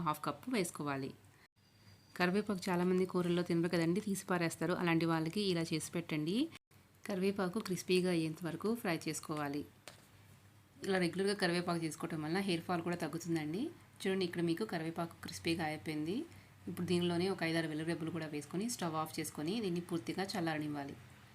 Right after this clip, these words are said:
చూడండి, మీకు చల్లారిన తర్వాత చూపిస్తున్నాను. కరివేపాకు ఇలా క్రిస్పీగా ఉండాలి. ఇప్పుడు వీటిని ఒక మిక్సీ జార్లోకి ట్రాన్స్‌ఫర్ చేసుకుందాం. ఇలా మిక్సీ జార్లోకి ట్రాన్స్‌ఫర్ చేసుకున్న తర్వాత దీనిలో రుచికి సరిపడినంత ఉప్పు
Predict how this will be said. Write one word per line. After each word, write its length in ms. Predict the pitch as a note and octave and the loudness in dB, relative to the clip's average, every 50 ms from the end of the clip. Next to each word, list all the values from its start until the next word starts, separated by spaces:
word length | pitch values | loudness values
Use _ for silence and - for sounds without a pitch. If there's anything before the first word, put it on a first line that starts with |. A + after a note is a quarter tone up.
| - - - - - | -20 -20 -20 -10 -6
చూడండి, 220 | - F3+ F3+ G3+ F#3+ | -2 0 2 2 2
మీకు 120 | F#3 F3+ - | 2 2 0
చల్లారిన 300 | - E3 D#3 E3 F3 F3+ F3+ | 0 0 2 2 0 0 0
తర్వాత 180 | F#3+ F#3 F#3 F#3 - | -2 -2 -2 -4 -4
చూపిస్తున్నాను. 600 | D#3+ D3+ F3 E3 - - F#3 E3 D#3+ D3+ D#3+ F#3+ B3 D4+ E4 E4 - - - - | -4 -4 -4 -4 -4 -2 -2 -2 0 0 0 0 0 0 0 -2 -6 -10 -10 -4
కరివేపాకు 540 | - E3+ E3+ F3+ F#3 - F#3+ F3 F3 - A3 A3+ - - F3 | -2 0 0 0 0 0 0 -2 0 -2 -2 -4 -2 -2 -2
ఇలా 160 | D#3+ D#3+ D#3+ D#3+ - | -2 -2 -2 -4 -6
క్రిస్పీగా 420 | D#3+ - - - F3+ E3 E3+ F3 F3 E3 | -8 -8 -4 -2 0 0 2 2 2 2
ఉండాలి. 340 | D#3 D3+ D3+ D3 D3 D#3+ G3+ C#4 F#4 - - - - - - - - - F#3+ | 0 0 0 0 0 0 0 -2 -2 -4 -8 -16 -20 -20 -20 -20 -10 -8 -6
ఇప్పుడు 180 | F3 - F3+ F3 E3+ | -2 0 2 2 2
వీటిని 220 | E3+ E3 F#3+ G#3+ G#3+ F#3+ | 2 2 2 0 0 0
ఒక 80 | F#3+ E3 | 0 0
మిక్సీ 220 | D#3+ D#3 - - F#3+ F#3 | -2 0 0 0 2 2
జార్లోకి 360 | F#3 F3 E3+ E3 D#3+ - G#3+ A#3+ A#3+ | 2 2 0 0 -2 -2 -2 -2 0
ట్రాన్స్‌ఫర్ 280 | G3+ F3+ F3 F3+ E3 E3 | 0 0 0 -2 -2 -2
చేసుకుందాం. 400 | D3+ D3 - - C#3+ C#3+ C#3+ D#3 F#3+ - - _ _ _ _ _ - A#3 | -4 -4 -6 -8 -8 -8 -8 -8 -10 -14 -18 _ _ _ _ _ 0 4
ఇలా 120 | G#3+ F#3+ F#3 F3+ | 4 6 6 6
మిక్సీ 200 | F3 - - F#3 F3+ | 4 4 2 4 6
జార్లోకి 240 | F#3+ F3+ F3+ E3+ - | 6 6 6 4 4
ట్రాన్స్‌ఫర్ 280 | E3+ E3 D#3+ D#3+ E3+ F3 | 2 2 2 2 2 2
చేసుకున్న 240 | F3 E3 - F3 E3+ E3 | 2 0 2 2 2 2
తర్వాత 180 | D#3+ D#3+ - F#3+ G3 F#3 | 2 2 2 2 4 6
దీనిలో 240 | E3 D#3+ D#3+ D#3+ D#3+ D#3+ E3 | 6 6 6 4 4 2 0
రుచికి 180 | E3 - F#3 F3+ | 2 2 4 4
సరిపడినంత 400 | F#3 F3+ F3 F#3 E3+ D#3+ D#3 D#3 F#3 F#3 | 4 4 4 4 4 4 4 4 4 4
ఉప్పు 160 | D#3+ - - | 4 2 4